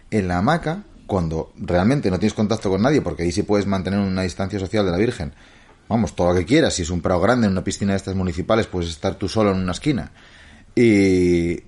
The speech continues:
y que, joder, que estás al aire libre, pues ahí la tienes que poner. O sea, para bañarte, ¿no? Para ir a rondar a la morena del otro lado de la piscina,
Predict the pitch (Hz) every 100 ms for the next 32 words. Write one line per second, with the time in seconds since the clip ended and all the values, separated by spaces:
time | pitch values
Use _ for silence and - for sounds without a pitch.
0 | 104 87 87 80 87 110 110 - - -
1 | - - 82 90 98 104 123 135 160 -
2 | _ - 98 - 95 101 127 107 101 -
3 | 87 87 80 - _ _ _ _ - 104
4 | 92 95 143 131 131 170 214 _ _ _
5 | - 147 - - - - 104 110 127 120
6 | 120 117 120 117 110 110 123 117 104 104
7 | 104 104 107 110 107 104 107 - 104 85